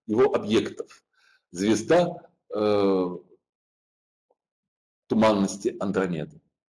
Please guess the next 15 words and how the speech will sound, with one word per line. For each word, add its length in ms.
С 120
использованием 720
того, 560
что 160
потом 260
получило, 640
стало 360
прообразом 680
зеркал 420
Козырева, 540
это 140
бы 120
ещё 220
были 320
мини-зеркала, 1200